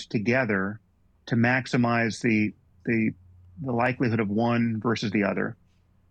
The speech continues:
And so if good means anything, if, if, if right and wrong mean anything, um, it means navigating into this space of, of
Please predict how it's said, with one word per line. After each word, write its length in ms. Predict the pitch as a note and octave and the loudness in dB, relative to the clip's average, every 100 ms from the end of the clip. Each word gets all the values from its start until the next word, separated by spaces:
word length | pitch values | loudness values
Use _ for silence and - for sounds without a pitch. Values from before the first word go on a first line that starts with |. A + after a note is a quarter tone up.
| _ _ _ _ | _ _ _ _
And 120 | D3 | 0
so 100 | F3 | 2
if 180 | D3 B2+ | 2 0
good 300 | G#2+ G#3+ A#3+ | 0 0 2
means 280 | A3 F#3 D3 | 2 4 4
anything, 520 | D3 E3 A#2+ G2 G#2+ | 2 2 2 0 2
if, 140 | A#2+ - - | 0 -4 -4
if, 160 | A#2 C3 - | -4 -4 -4
if 220 | B2 - | -4 -4
right 340 | B2+ B2 D3 | -4 -2 0
and 160 | E3 C3+ | 2 2
wrong 240 | D3 D#3+ | 2 2
mean 200 | C3 A#2+ | 2 2
anything, 560 | A#2 A2+ G2+ G2 G2 A#2 - _ _ _ _ _ - | 2 0 -2 -4 -4 -4 -8 _ _ _ _ _ -6
um, 420 | C3+ A#2+ A#2+ A#2+ - _ _ _ _ _ | -2 0 0 -2 -4 _ _ _ _ _
it 140 | E3+ E3+ | 0 2
means 320 | G3 G3+ C#3 | 4 2 2
navigating 640 | C#3+ F3+ F#3 D#3 D#3 D3 | 2 2 0 0 0 0
into 160 | D3+ D3 | -2 -2
this 220 | C#3 C3 | -4 -2
space 540 | - A#2 A#2+ - - _ _ | -2 0 -2 -6 -16 _ _
of, 280 | C3+ A#2+ A2+ - _ _ - | -4 -2 -4 -8 _ _ -10
of 200 | B2+ | -10